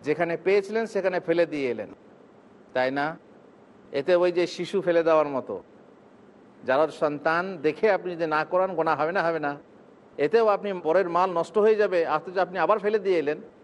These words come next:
সে তার কাছ থেকে পড়ে গেছে, ইচ্ছা করে তো কেউ ফেলে না, আর আপনি ইচ্ছা করে ফেলে দিয়ে এলেন, এটা আপনার জন্য জায়েজ না। মালিক যদি সন্ধান পায়, আপনার কাছে আসে, তাহলে ওই মালের মূল্য আপনাকে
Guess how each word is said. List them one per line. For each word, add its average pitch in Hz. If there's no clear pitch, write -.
সে 208
তার 208
কাছ 190
থেকে 262
পড়ে 269
গেছে, 180
ইচ্ছা 196
করে 254
তো 262
কেউ 240
ফেলে 196
না, 160
আর 143
আপনি 156
ইচ্ছা 214
করে 220
ফেলে 160
দিয়ে 123
এলেন, 95
এটা 165
আপনার 156
জন্য 147
জায়েজ 123
না। 104
মালিক 190
যদি 214
সন্ধান 190
পায়, 185
আপনার 170
কাছে 175
আসে, 170
তাহলে 180
ওই 175
মালের 160
মূল্য 170
আপনাকে 170